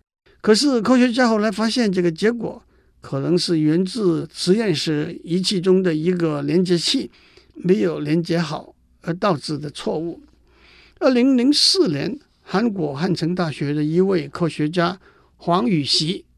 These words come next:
一连发表了两篇论文，说他带领的团队成功地复制了人类胚胎的干细胞，这就带来了用干细胞修补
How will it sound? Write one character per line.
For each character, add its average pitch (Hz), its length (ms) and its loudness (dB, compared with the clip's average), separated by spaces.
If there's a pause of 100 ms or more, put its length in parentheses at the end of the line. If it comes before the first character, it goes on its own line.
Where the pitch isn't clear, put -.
(280)
一 226 80 -2
连 202 260 4
发 208 160 0
表 185 180 0
了 143 220 -2
两 147 240 -4
篇 180 180 0
论 196 280 2
文， 147 240 -2 (580)
说 - 180 0
他 262 140 4
带 285 220 2
领 165 100 2
的 165 140 -4
团 202 280 -2
队 202 320 -4
成 180 300 0
功 208 220 0
地 170 260 -4
复 170 240 -2
制 220 220 0
了 156 360 -4 (120)
人 214 240 4
类 226 160 4
胚 202 240 2
胎 190 180 0
的 160 120 0
干 175 280 -4
细 214 320 2
胞， 220 260 4 (640)
这 262 220 2
就 202 140 4
带 302 260 2
来 165 220 2
了 175 180 0
用 170 260 2
干 180 240 -2
细 170 140 -2
胞 170 420 -2
修 277 320 0
补 170 400 -6